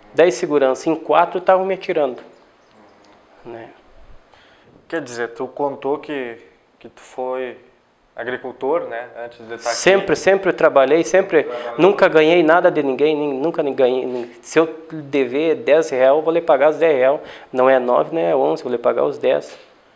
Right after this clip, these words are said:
Speaker 1: né?
Speaker 2: Uhum. E nesse caso você se envolveu, então, e foi considerado condenado já?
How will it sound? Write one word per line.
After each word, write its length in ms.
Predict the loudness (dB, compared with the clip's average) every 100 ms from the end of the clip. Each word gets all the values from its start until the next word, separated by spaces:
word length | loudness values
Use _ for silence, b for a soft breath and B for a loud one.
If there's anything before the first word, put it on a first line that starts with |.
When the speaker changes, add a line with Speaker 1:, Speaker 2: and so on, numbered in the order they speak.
| _
Speaker 1:
né? 140 | -16 -16 -18 _ _ -20
Speaker 2:
Uhum. 80 | -20 -20 -20 -20 -18
E 140 | -14
nesse 580 | -12 -10 -8 -10 -12 -16
caso 440 | -6 -2 -2 -4
você 280 | -10 -12 -12
se 160 | -14 -14
envolveu, 540 | -10 -10 -10 -10 -10
então, 400 | -12 -10 -10 -10 -18 _ _ _ _ -18
e 160 | -16
foi 360 | -16 -8 -6 -6
considerado 760 | -8 -14 -8 -4 -2 -2 -4
condenado 680 | -10 -10 -6 -4 -2 -4 -6
já? 240 | -6 -6